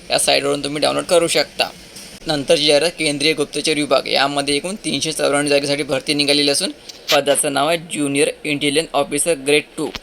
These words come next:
यामध्ये पात्रता संबंधित इंजिनिअरिंग, डिप्लोमा किंवा बीएससी किंवा बीसीए. वयोमर्यादा अठरा ते सत्तावीस वर्षापर्यंत ओपन कॅटेगरीला, एससी, एसटीला पाच वर्ष अधिक आणि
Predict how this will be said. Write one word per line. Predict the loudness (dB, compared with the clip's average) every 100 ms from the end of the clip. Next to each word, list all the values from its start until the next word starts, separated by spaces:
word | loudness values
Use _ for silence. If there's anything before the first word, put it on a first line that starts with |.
| -16 -20 -20 -8 -2
यामध्ये | 0 2 0
पात्रता | 2 2 0 0 0
संबंधित | 0 -2 -2 -2 -4
इंजिनिअरिंग, | -4 -2 0 0 0 -2
डिप्लोमा | -6 -4 -2 0 0
किंवा | -2 0 0
बीएससी | 2 0 0 -2 -8
किंवा | 0 2
बीसीए. | 2 0 2 0 -2 -10 -20 -4
वयोमर्यादा | 0 2 4 2 2 -2
अठरा | -2 -2 -2
ते |
सत्तावीस | -2 -2 -2
वर्षापर्यंत | 0 -2 -2 -4 -2
ओपन | -4 -2 0
कॅटेगरीला, | 2 2 2 0 -2 -6 -20 -20 -20 -20 -20 -20 -16 -2
एससी, | 0 0 0 0
एसटीला | 0 -2
पाच | 0 0 0
वर्ष | 0 0 0
अधिक | 0 0
आणि | -2